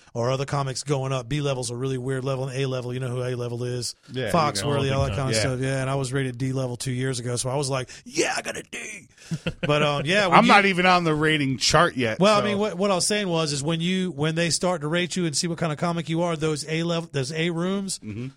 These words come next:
Speaker 1: even if you've just featured in them and stuff like that, it's really important to have it on your, on your resume. 'Cause I've had a lot of clubs book me, and were gonna book me to say, "You're funny as hell.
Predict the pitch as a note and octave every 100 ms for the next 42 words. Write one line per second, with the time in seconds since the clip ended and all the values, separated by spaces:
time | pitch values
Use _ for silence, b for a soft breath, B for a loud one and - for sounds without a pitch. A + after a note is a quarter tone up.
0 | _ - F#3 G3 G3 F3 E3 E3 - E3+
1 | C3 - D3+ D3+ C3+ - C#3+ C#3+ C3+ C#3+
2 | B2+ C3+ A#2 A#2+ D3 D#3 D3+ C#3 C#3 C#3
3 | B2+ A#2+ C3 C3 B2+ B2+ B2 A#2+ C3+ C#3+
4 | B2+ A#2+ A#2+ C3 C3+ C3+ B2 C3 B2 A#2
5 | B B B - C3+ D3+ D3+ D#3 C#3 D3+
6 | C#3+ D#3 C3 A#2+ D3 C#3 C#3 C3 C#3 -
7 | C#3 C#3 C#3+ C#3 C#3 C#3+ B2 D#3 - C#3+
8 | - C#3+ C3 - D3 C3+ A#2+ D#3 D#3 C3